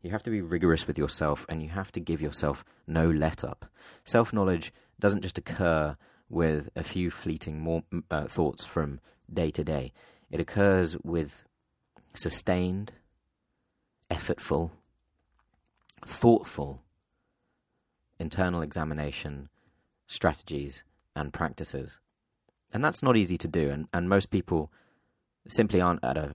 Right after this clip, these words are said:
point in their lives where they are able to do that. In fact, most people will never do that. They will go through their lives permanently as the reactionary, struggling,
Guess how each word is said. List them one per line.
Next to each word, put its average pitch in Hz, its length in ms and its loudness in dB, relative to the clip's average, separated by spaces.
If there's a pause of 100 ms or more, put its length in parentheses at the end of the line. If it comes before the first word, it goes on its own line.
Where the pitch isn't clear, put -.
(100)
point 101 200 2
in 80 120 -2
their 76 100 0
lives 73 480 0
where 78 360 -4
they 73 300 -2
are 69 280 -8 (920)
able 78 240 2
to 71 120 -10
do 69 180 -4
that. - 180 -14 (540)
In 85 80 -4
fact, 104 220 6
most 110 180 2
people 92 380 -2 (280)
will 110 240 0
never 107 260 -2
do 71 160 -8
that. - 260 -16
They 76 100 -4
will 90 160 0
go 85 200 -2
through 82 200 -8
their 80 140 -4
lives 73 520 -8 (600)
permanently 80 480 2
as 71 160 -10
the - 100 -8
reactionary, - 680 -8
struggling, - 600 -4